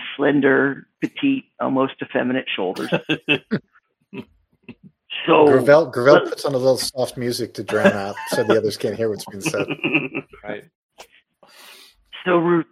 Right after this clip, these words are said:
Speaker 1: to review, the fundamental task of a scout is to scout. Keep an eye on what's going on. So I just thought maybe we needed this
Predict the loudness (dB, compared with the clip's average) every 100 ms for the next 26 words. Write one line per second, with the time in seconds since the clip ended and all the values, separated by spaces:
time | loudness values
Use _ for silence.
0 | -6 -2 2 2 0 -10 -12 -14 _ _
1 | _ _ _ _ _ _ _ _ _ _
2 | _ _ -20 -20 _ _ -4 -4 -4 -10
3 | 0 2 4 2 2 2 4 2 0 -2
4 | 0 0 -2 -4 -6 -6 -10 -4 0 0
5 | -2 -8 -14 -16 -18 _ _ _ _ -8
6 | -8 -8 -8 -6 -6 -4 -6 -10 _ _
7 | _ -16 -16 _ -4 -2 -4 -6 _ _
8 | _ _ _ _ _ _ _ _ _ _
9 | _ _ -14 -2 0 2 2 2 2 2
10 | 0 -2 -6 -6 -2 0 0 -2 -2 -4
11 | -6 -14 -20 _ _ _ _ _ _ _
12 | -20 -20 -20 -20 _ _ 0 0 0 -6
13 | -4 -4 -4 _ _ _ _ 2 2 4
14 | 4 6 6 6 4 0 -4